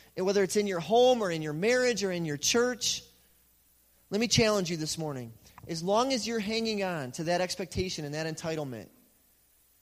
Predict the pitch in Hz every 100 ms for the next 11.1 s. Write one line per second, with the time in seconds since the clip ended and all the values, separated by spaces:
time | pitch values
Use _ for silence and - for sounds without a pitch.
0 | _ _ _ _ _ 147 175 226 226 185
1 | 185 175 - 180 175 165 151 156 147 131
2 | 113 117 143 151 151 151 135 - 170 -
3 | 165 185 180 233 - - - _ - 180
4 | 240 233 - 226 233 202 220 233 226 -
5 | 240 226 202 202 190 190 - 156 - 160
6 | 151 147 139 127 110 107 - _ _ _
7 | _ _ _ _ _ _ _ _ _ _
8 | _ _ _ _ _ 139 190 240 220 220
9 | - 233 240 196 202 190 160 185 156 165
10 | 190 185 185 170 165 139 139 131 - -
11 | -